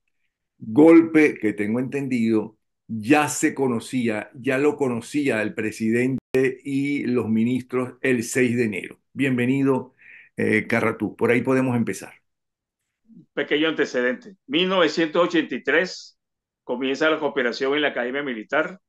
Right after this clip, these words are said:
Speaker 2: y en el círculo militar con los oficiales que en ese entonces eran tenientes coroneles y después llegaron a general, Ochoa,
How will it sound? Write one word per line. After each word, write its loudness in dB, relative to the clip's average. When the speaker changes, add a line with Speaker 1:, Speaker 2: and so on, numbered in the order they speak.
Speaker 2:
y 0
en 2
el 0
círculo -2
militar -4
con -4
los -8
oficiales 0
que -12
en -8
ese -6
entonces -2
eran -2
tenientes -6
coroneles -6
y -12
después -6
llegaron -2
a -6
general, -4
Ochoa, -8